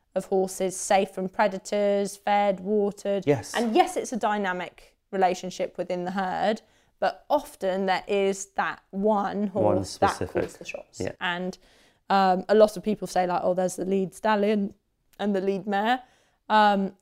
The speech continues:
Speaker 1: and I do think that's true to some degree, and I've spent hours upon hours watching my herd, and
Speaker 2: Mm.
Speaker 1: as you know
Speaker 2: We see 'em all the time.
Speaker 1: Yeah, well, we
Speaker 2: Yeah.
Speaker 1: watch herds constantly.
Speaker 2: Yeah, we're,
Speaker 1: All,
Speaker 2: we're
Speaker 1: all
Speaker 2: lucky that we
Speaker 1: day.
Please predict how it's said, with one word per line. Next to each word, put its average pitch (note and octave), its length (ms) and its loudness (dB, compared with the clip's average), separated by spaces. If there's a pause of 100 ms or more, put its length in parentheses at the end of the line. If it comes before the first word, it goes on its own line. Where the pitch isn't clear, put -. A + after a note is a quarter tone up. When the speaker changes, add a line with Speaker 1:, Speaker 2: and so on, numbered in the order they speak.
Speaker 1:
and G#3 160 0
I G3+ 60 4
do G#3+ 320 0
think G3+ 280 -4
that's G3 220 -6
true A3 220 -2
to G3+ 120 -12
some G#3 240 -2
degree, B3 500 2
and G3+ 300 0
I've G#3+ 200 0
spent F#3+ 440 -4
hours G#3 320 2
upon F#3 280 -6
hours F3+ 340 -6
watching F#3+ 340 -6
my F#3 140 -2
herd, G3 400 6
and A3 260 6
Speaker 2:
Mm. - 60 0
Speaker 1:
as - 160 -4
you G#3 100 -4
know G3+ 140 2
Speaker 2:
We F#3+ 80 8
see F#3 160 6
'em G3 100 4
all F#2 120 6
the F#2 80 4
time. B2+ 320 0
Speaker 1:
Yeah, E4 260 8
well, A3+ 260 6
we G3+ 180 2
Speaker 2:
Yeah. - 100 6
Speaker 1:
watch - 180 4
herds - 640 4
constantly. F3 560 0
Speaker 2:
Yeah, A#2 140 2
we're, A2 180 4
Speaker 1:
All, A3+ 100 4
Speaker 2:
we're A2 140 8
Speaker 1:
all - 20 6 (140)
Speaker 2:
lucky A3+ 160 4
that - 160 8
we A2+ 60 6
Speaker 1:
day. G2+ 40 4